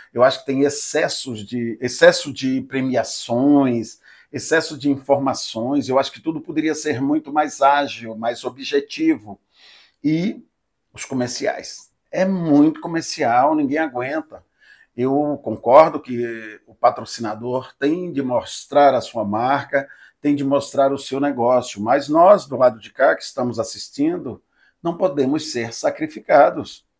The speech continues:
Eu não sei ainda qual a solução, mas tem de haver. Não sei, comerciais mais rápidos, alguma coisa que dê mais dinamismo, né? Como eu tenho dito, eu acho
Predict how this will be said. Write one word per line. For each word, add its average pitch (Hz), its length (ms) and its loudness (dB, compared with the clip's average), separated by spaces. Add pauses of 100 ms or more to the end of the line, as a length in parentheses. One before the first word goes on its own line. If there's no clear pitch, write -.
(380)
Eu 131 160 2
não 143 140 2
sei 160 380 -4
ainda 139 320 -2
qual 147 180 2
a 160 60 0
solução, 139 560 -6
mas 110 340 -12
tem 123 240 -4
de 143 100 -4
haver. 175 320 -4 (880)
Não 107 140 -10
sei, 165 380 6
comerciais 127 680 0
mais 113 300 -4
rápidos, 131 680 2
alguma 120 340 -2
coisa 156 480 -2
que 156 260 -6
dê 139 220 0
mais 131 340 0
dinamismo, 127 760 -2
né? 113 240 -8 (580)
Como 127 160 -6
eu 131 100 -4
tenho 135 240 -2
dito, 135 440 -6
eu 135 180 0
acho 117 420 0